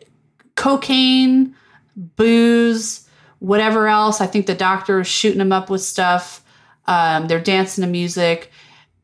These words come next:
It's a funny scene where Armstrong and Blore are holding on to each other, slow dancing when they're all,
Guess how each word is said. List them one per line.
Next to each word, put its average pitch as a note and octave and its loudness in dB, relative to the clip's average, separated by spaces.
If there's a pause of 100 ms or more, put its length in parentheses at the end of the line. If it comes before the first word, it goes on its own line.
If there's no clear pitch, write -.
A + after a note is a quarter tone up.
(180)
It's - -6
a F#3 -6
funny G3+ 0
scene F#3 0
where E3+ 0
Armstrong F3 -2
and D#3 -6
Blore E3 0
are D#3+ -2
holding E3 -4
on D#3 0
to E3+ -10
each D#3+ -8
other, D#3+ -2
slow E3+ -2
dancing D#3+ -6
when D#3+ -8
they're D#3 -4
all, D#3 -2